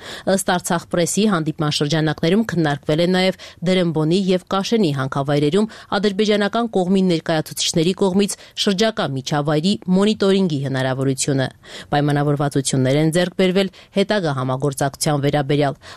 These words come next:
լարվածության նվազեցման և տարածաշրջանում խաղաղ կյանքի հաստատման ուղղությամբ։ Ադրբեջանական կողմն իր հերթին այս հանդիպման վերաբերյալ նշում է, թե քննարկվել է Ադրբեջանի Ղարաբաղի շրջանում ապրող հայերին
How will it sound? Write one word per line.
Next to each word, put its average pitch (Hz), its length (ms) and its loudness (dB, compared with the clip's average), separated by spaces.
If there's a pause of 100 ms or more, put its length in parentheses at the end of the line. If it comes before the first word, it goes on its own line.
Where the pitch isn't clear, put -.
լարվածության 175 760 0
նվազեցման 147 760 0
և 180 200 0
տարածաշրջանում 160 880 0
խաղաղ 151 480 -2
կյանքի 165 420 0 (140)
հաստատման 180 640 -2
ուղղությամբ։ - 460 -4 (420)
Ադրբեջանական 220 800 0
կողմն 156 300 0
իր 147 100 -4
հերթին 143 380 -2
այս 156 160 0
հանդիպման 185 400 0
վերաբերյալ 214 480 2
նշում 208 380 0
է, - 100 0
թե 165 100 0 (300)
քննարկվել 165 640 2
է 190 60 2 (160)
Ադրբեջանի 175 680 2 (160)
Ղարաբաղի 202 640 0
շրջանում 151 440 0
ապրող 160 360 0
հայերին 160 480 2